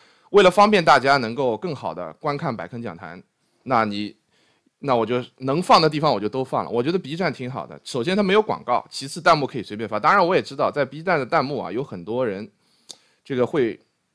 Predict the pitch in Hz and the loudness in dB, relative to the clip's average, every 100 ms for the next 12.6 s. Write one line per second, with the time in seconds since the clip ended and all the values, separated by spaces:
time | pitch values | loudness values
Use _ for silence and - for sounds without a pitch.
0 | _ _ _ - 175 - 214 190 180 180 | _ _ _ 2 4 6 4 4 2 -2
1 | 214 110 120 202 123 92 90 78 80 _ | -4 0 0 2 0 -4 -6 -10 -18 _
2 | 160 170 180 170 185 240 196 107 85 - | -2 0 0 -2 0 2 2 2 -4 -6
3 | 214 139 151 - 139 92 - 151 220 151 | -4 -2 -2 -4 -8 -10 -12 0 2 2
4 | 175 82 - - 240 180 175 - 127 - | 0 -4 -16 -4 -2 -2 -8 -12 -14 -14
5 | - 120 - 180 123 220 - _ _ _ | -16 -14 -10 -10 -10 -12 -14 _ _ _
6 | _ _ - 90 57 - 120 113 127 104 | _ _ -8 -8 -8 -8 -8 -4 -2 -2
7 | 170 151 110 110 104 - - - _ 92 | -6 -10 -10 -12 -12 -12 -16 -20 _ -14
8 | 95 190 - _ _ _ _ _ _ _ | -4 -2 -4 _ _ _ _ _ _ _
9 | _ _ 104 113 117 117 - _ _ _ | _ _ -4 0 0 0 -6 _ _ _
10 | _ _ _ - 156 139 160 190 214 180 | _ _ _ -4 -2 0 0 4 8 8
11 | 165 269 190 127 117 101 95 87 82 62 | 6 4 4 4 0 -2 -6 -8 -14 -14
12 | - 104 - 95 80 | -14 -14 -12 -14 -14